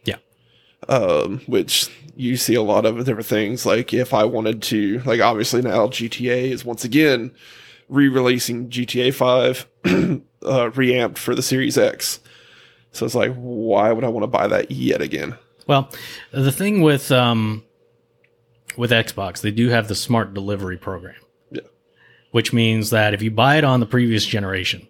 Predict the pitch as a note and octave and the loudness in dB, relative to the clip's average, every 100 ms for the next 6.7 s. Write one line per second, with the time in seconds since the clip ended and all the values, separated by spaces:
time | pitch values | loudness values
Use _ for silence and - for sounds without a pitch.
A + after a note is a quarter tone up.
0 | _ A2 A2+ B2 A#2 G#2+ A2 G2+ G2+ - | _ -2 2 4 2 2 0 2 -2 -4
1 | - - - G2+ G#2 G2+ A2 G2+ A2+ G#2+ | -14 -18 -14 -4 -2 -2 -6 -4 0 0
2 | A2 A2+ G#2+ G#2 G2+ F#2+ F#2+ - - A2+ | 2 0 2 2 2 -2 -8 -18 -16 -8
3 | G#2 G2+ G2 F#2 A2+ A2 A2 G2+ G2 C#3+ | -6 -4 -4 -2 0 0 0 -2 -4 -2
4 | D3 C#3+ C#3 C3+ _ _ _ _ _ A2+ | 0 2 0 -2 _ _ _ _ _ -10
5 | A#2 B2 A#2+ A#2 A2+ A2+ A#2+ A#2+ A2+ G#2 | 0 0 2 2 0 2 2 4 4 2
6 | G#2 G2 F#2+ F2+ - - | 0 -2 -6 -10 -14 -18